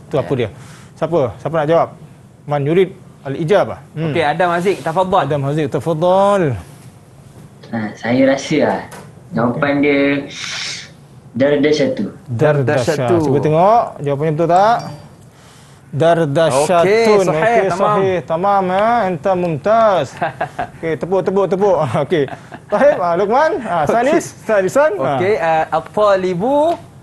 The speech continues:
Speaker 2: bi lu'batil lughah.
Speaker 1: Ah, dot, dot, dot, bi lu'batil lughah.
Speaker 2: Hmm.
Speaker 1: At-talibu dot, dot, dot, bi lu'batil lughah.
Speaker 2: Okey.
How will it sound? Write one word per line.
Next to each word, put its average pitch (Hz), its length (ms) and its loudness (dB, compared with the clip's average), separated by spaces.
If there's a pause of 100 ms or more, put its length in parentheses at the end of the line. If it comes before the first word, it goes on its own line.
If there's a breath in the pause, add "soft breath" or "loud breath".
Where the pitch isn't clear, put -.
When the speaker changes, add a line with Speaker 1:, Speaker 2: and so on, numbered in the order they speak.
(260)
Speaker 2:
bi 139 200 -4
lu'batil 190 600 -2
lughah. 156 360 -2
Speaker 1:
Ah, 127 280 0
dot, 135 180 -2
dot, 156 140 0
dot, 233 320 2
bi 131 180 -6
lu'batil 143 580 -2
lughah. 247 400 2
Speaker 2:
Hmm. 139 400 -8
Speaker 1:
At-talibu 190 720 -2
dot, 147 160 -2
dot, 104 160 -10
dot, 196 200 0
bi 113 160 -8
lu'batil 214 500 -2
lughah. 277 400 0 (100)
Speaker 2:
Okey. 101 300 -10